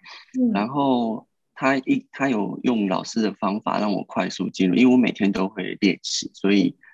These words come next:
Speaker 2: 我自己觉得我练，进入的速度蛮快的。但是那时候我一开始，她叫我到宋朝的时候，我那时候看到的是一片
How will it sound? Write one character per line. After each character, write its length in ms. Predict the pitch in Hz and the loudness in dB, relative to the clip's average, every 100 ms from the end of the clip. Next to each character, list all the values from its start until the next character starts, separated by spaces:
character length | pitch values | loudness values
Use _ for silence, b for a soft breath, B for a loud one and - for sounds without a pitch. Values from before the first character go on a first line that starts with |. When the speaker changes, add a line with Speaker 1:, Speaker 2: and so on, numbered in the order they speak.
| b _ | b _
Speaker 2:
我 180 | 90 90 | -4 -2
自 220 | 90 123 | 0 2
己 100 | 104 | 4
觉 160 | 90 90 | 4 2
得 120 | 90 | 2
我 320 | 76 60 - | 0 -2 -4
练， 320 | - 104 90 - _ | 0 2 0 -6 _
进 200 | - 117 | 2 4
入 160 | 98 92 | 4 0
的 40 | |
速 220 | - 101 | 0 -2
度 140 | 90 90 | 0 -2
蛮 260 | - - | -2 -8
快 260 | - - - - | -8 -8 -8 -10
的。 100 | - B B B _ - | -20 B B B _ -2
但 160 | 135 | 0
是 360 | 143 143 131 117 | 2 2 2 0
那 100 | 151 | -2
时 120 | 151 117 | -2 0
候 120 | 123 | 0
我 160 | 107 | 0
一 80 | - | -2
开 220 | - 123 | -2 -4
始， 280 | 113 - - - _ _ _ _ _ _ | -4 -6 -10 -12 _ _ _ _ _ _
她 120 | - | -4
叫 180 | 127 127 | -2 -2
我 100 | 101 | -2
到 220 | - 107 | -2 -2
宋 260 | 107 113 104 | -2 -4 -4
朝 220 | - - | -4 -8
的 120 | - | -8
时 220 | - - - | -8 -6 -4
候， 380 | - 92 - _ _ _ _ _ _ | 0 -2 -2 _ _ _ _ _ _
我 120 | 113 | 0
那 80 | 120 | 2
时 100 | 127 | 2
候 120 | 127 | 0
看 320 | 123 127 107 | 0 -2 0
到 120 | 107 | 0
的 140 | 98 95 | -2 -4
是 280 | - 104 - | -2 -2 -2
一 80 | 92 | -8
片 600 | - 107 98 90 98 98 | -4 0 0 0 -2 -6